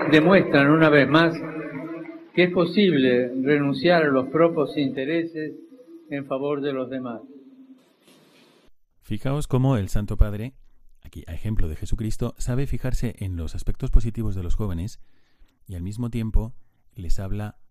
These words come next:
Speaker 2: invitándoles siempre a algo superior, a que cumplan esa vocación que tienen de Dios a la entrega total, y por eso les llama al compromiso llamándolo con, con todas sus letras, compromiso. Eh, al mismo tiempo,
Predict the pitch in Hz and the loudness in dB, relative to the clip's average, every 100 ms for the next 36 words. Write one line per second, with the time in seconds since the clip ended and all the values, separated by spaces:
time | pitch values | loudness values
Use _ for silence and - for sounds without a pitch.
0 | _ - 95 90 104 120 123 113 117 117 | _ -12 -10 -8 -8 -8 -6 -4 -2 -2
1 | 117 120 - 87 95 104 110 - _ - | -6 -8 -8 -10 -8 -6 -8 -10 _ -20
2 | - - 104 80 78 71 - - - - | -4 -2 0 0 -2 -8 -8 -10 -12 -16
3 | 85 85 76 71 71 _ _ _ _ - | -16 -14 -12 -12 -16 _ _ _ _ -10
4 | 101 113 113 - - - 98 87 80 - | -4 -4 -4 -10 -14 -12 -10 -10 -12 -14
5 | - _ _ _ _ 95 - - 110 123 | -20 _ _ _ _ -14 -12 -10 -8 -8
6 | 117 123 120 113 117 - 107 85 80 101 | -6 -6 -4 -6 -6 -6 -8 -12 -10 -10
7 | 120 123 98 143 156 98 - 90 - 131 | -12 -12 -10 -12 -12 -4 -4 -4 -6 -8
8 | 98 92 104 123 - 104 - 95 - 87 | -6 -8 -8 -10 -12 -14 -10 0 0 0
9 | 92 113 87 85 92 117 - - _ _ | -8 -8 -8 -8 -10 -12 -16 -20 _ _
10 | _ _ - - 82 78 _ _ - 82 | _ _ -18 -10 -10 -10 _ _ -16 -14
11 | 78 - 101 110 113 92 87 95 110 - | -14 -12 -10 -8 -8 -8 -8 -8 -10 -10
12 | 69 - - 85 82 92 127 - - - | -14 -18 -16 -4 0 0 0 -8 -10 -12
13 | - - _ _ - 85 - 107 156 147 | -16 -20 _ _ -14 -12 -8 -8 -8 -6
14 | 135 110 107 | -4 0 0